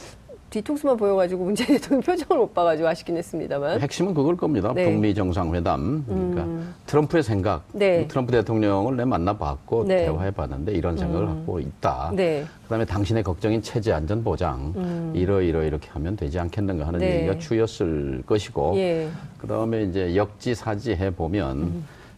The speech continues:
Speaker 2: 김정은 위원장의, 에, 머릿속에 들어있는
Speaker 1: 네.
Speaker 2: 제가 이 자리에서도 말씀 한번 드렸는데요.
Speaker 1: 예.
Speaker 2: 지정학이라는 그
Speaker 1: 네.
Speaker 2: 개념이 들어있단 말이에요.
Speaker 1: 예.
Speaker 2: 그 얘기를 여러 번 했어요.
Speaker 1: 예.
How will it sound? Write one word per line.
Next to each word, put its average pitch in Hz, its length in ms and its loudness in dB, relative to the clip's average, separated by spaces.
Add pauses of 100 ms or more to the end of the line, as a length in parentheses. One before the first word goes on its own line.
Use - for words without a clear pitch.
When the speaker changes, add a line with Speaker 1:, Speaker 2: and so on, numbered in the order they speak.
Speaker 2:
김정은 113 500 2
위원장의, 87 1160 2 (160)
에, 67 220 -4
머릿속에 80 480 0
들어있는 73 640 -2
Speaker 1:
네. 170 280 -2 (340)
Speaker 2:
제가 - 180 -2
이 92 80 0
자리에서도 95 320 0
말씀 90 300 -4
한번 92 180 -4
드렸는데요. 71 580 -2
Speaker 1:
예. 165 220 -2 (760)
Speaker 2:
지정학이라는 120 1040 0 (100)
그 - 60 -6
Speaker 1:
네. 180 220 0
Speaker 2:
개념이 107 300 2
들어있단 87 420 0
말이에요. 65 300 -2
Speaker 1:
예. - 100 4
Speaker 2:
그 117 60 6
얘기를 120 220 4
여러 101 140 4
번 120 120 -2
했어요. 95 600 -2
Speaker 1:
예. 165 300 -4